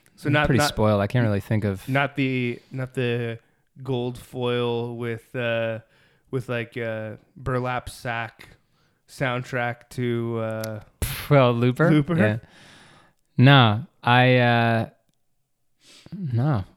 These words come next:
Speaker 2: I, I actually remember more of the opposite of, like, having, like, wicked surprises where maybe there's something I wanted, but I was like, "Ah, I'm probably not gonna get that though, 'cause,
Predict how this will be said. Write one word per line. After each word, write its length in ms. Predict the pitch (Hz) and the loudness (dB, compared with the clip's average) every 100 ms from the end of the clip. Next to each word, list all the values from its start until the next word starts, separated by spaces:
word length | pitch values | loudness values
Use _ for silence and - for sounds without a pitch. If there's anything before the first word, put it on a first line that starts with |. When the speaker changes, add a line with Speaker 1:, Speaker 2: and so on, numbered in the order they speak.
| _ - | _ -2
Speaker 2:
I, 200 | 123 170 - | 2 2 4
I 120 | 147 | 4
actually 260 | 170 - 170 | 4 6 6
remember 340 | 147 135 127 | 8 8 6
more 540 | 113 113 120 131 131 - | 4 6 8 10 8 4
of 120 | 117 | -2
the 140 | 110 110 | -2 0
opposite 500 | 104 120 147 170 170 | 0 0 0 0 0
of, 140 | 113 | 0
like, 180 | 120 110 | -2 -2
having, 280 | - 117 110 | 0 0 0
like, 160 | 110 104 | -2 -4
wicked 400 | 101 110 - 104 | -4 -2 -2 -4
surprises 720 | - - 104 101 113 139 131 | -6 -4 -2 -2 0 -2 -2
where 460 | 127 107 104 104 104 - - _ _ - | 0 2 2 0 -4 -12 -20 _ _ -2
maybe 220 | 113 110 | 0 2
there's 180 | 110 101 | 2 2
something 300 | 117 101 104 | -2 -2 -2
I 60 | 98 | -2
wanted, 360 | 95 101 107 | -2 -2 -2
but 100 | 104 | -2
I 40 | 95 | -4
was 120 | 92 | -4
like, 180 | 92 - | -8 -8
"Ah, 200 | - 98 | -10 -8
I'm 60 | 95 | -6
probably 320 | - 95 95 | -4 -4 -4
not 160 | 92 90 | -6 -6
gonna 160 | 92 | -8
get 220 | 92 95 | -8 -8
that 200 | - 90 | -6 -8
though, 200 | - 95 | -6 -6
'cause, 460 | 92 - 92 - - | -6 -8 -10 -12 -16